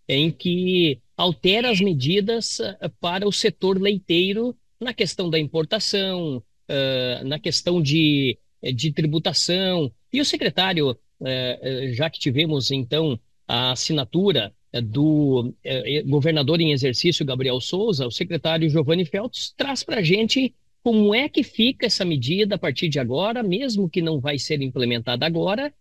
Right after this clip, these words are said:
mas que poderá dar uma garantia melhor ao segmento, eh, do, do, do leite aqui no estado do Rio Grande do Sul, né, secretário?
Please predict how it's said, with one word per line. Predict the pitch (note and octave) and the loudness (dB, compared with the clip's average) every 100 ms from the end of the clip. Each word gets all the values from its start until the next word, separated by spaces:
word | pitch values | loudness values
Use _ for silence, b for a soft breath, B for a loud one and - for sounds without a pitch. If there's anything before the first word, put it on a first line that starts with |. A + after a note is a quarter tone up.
| _ _ | _ _
mas | G#3+ A3+ A3+ | -6 -4 -4
que | - B3+ A#3 _ | -4 -4 -6 _
poderá | A#3+ A3 G#3 A3 | 0 2 2 0
dar | F#3+ G#3+ | 0 0
uma | G#3 | 0
garantia | F#3 F3+ E3 - F#3 F#3+ | 0 0 -2 -2 -2 -2
melhor | G#3 F3 D3 E3 - _ - | 0 0 0 -2 -8 _ -4
ao | E3+ F3 | -2 -2
segmento, | - F#3+ D#3 C3 E3 D#3+ E3 D#3 _ _ | -2 -2 -2 -2 -4 0 -2 -2 _ _
eh, | D#3 | -4
do, | C3 A#2+ B2+ E3 F3+ F3+ E3 | -2 -4 -2 0 2 0 -2
do, | C3+ C#3 D3+ | -2 -2 -4
do | C3 F3+ | -2 0
leite | D#3+ E3+ G#3+ - A#3+ | 2 2 2 -2 -6
aqui | E3 - F3+ | -6 -4 -4
no | F#3 | -2
estado | - - D3+ D#3 | -2 -2 -2 -2
do | |
Rio | C3 D#3 | 0 0
Grande | D3+ D3 D3 | 0 0 -2
do | C3 | -4
Sul, | - - - | -8 -14 -6
né, | E3 | -4
secretário? | D#3+ A#2+ G#2 A#2+ A2 | -2 -4 -6 -8 -10